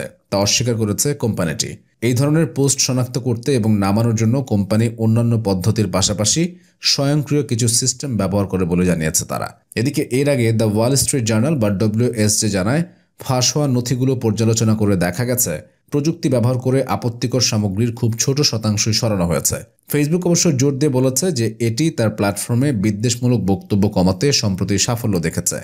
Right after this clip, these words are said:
ফাঁস হওয়া Facebook-এর অভ্যন্তরীণ নথিতে দেখা গেছে, এর কর্মীদের একটি দলের তথ্য অন্তর্ভুক্ত করা হয়েছে। তাদের অভিযোগ, কোম্পানিটির নিজস্ব নিয়ম ভঙ্গকারী মাত্র এক শতাংশ পোস্ট অপসারণে সফল হয়েছে।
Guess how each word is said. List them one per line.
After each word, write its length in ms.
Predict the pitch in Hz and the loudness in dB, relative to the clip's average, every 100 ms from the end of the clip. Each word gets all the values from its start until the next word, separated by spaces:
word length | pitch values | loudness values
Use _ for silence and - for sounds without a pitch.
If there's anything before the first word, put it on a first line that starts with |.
| - _ - | -14 _ -8
ফাঁস 300 | 127 120 170 | -4 0 0
হওয়া 100 | 160 | 0
Facebook-এর 400 | 151 135 139 147 | 0 0 0 2
অভ্যন্তরীণ 460 | 131 123 139 143 135 | 2 2 2 2 2
নথিতে 340 | 120 117 123 | 2 2 2
দেখা 240 | 107 101 | 0 0
গেছে, 360 | 127 131 - 92 - - _ _ | 0 0 0 -2 -6 -14 _ _
এর 140 | 117 | -2
কর্মীদের 460 | 117 143 139 143 156 - | 0 -2 0 0 0 -2
একটি 240 | 117 127 | -2 0
দলের 260 | 110 104 107 | 2 2 0
তথ্য 400 | 110 107 - 131 | 0 -4 0 0
অন্তর্ভুক্ত 520 | 98 90 92 95 92 | 2 2 0 0 0
করা 200 | 85 76 | 0 0
হয়েছে। 280 | 82 - - 110 _ _ | -2 -2 -6 -10 _ _
তাদের 260 | 113 117 139 | -2 0 0
অভিযোগ, 440 | 135 139 175 180 | 0 0 0 0
কোম্পানিটির 480 | 131 120 131 127 143 | -2 0 0 2 2
নিজস্ব 400 | 123 113 - 139 | 2 2 2 0
নিয়ম 320 | 117 110 113 | 2 2 2
ভঙ্গকারী 480 | 107 104 107 110 151 | 0 0 0 0 0
মাত্র 560 | 127 98 - - 117 117 | 2 0 -2 -2 -2 -2
এক 220 | 123 127 | -4 -2
শতাংশ 400 | - 110 107 117 | -2 0 0 0
পোস্ট 420 | 113 101 104 - | 0 0 0 0
অপসারণে 560 | 92 87 92 92 87 87 | -2 -2 -2 0 2 2
সফল 320 | - 110 90 | 0 0 0
হয়েছে। 320 | 80 69 - | 0 0 -2